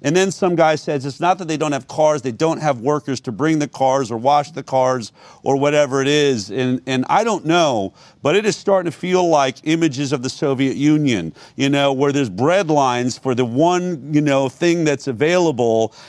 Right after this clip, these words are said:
And we just keep hearing that there's, I, I mean, I keep hearing the economy's great. We have a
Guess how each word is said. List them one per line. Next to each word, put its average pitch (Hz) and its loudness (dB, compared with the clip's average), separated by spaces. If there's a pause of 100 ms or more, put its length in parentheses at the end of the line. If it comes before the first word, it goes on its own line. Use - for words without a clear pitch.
(140)
And 147 0
we 151 2
just 180 0
keep 160 -8
hearing 151 0 (280)
that 151 2
there's, 156 0
I, 151 2
I 160 -2
mean, 170 0
I 156 2
keep 175 -8
hearing 175 2
the 139 2
economy's 170 0
great. 185 0
We 123 0
have 120 0
a 104 2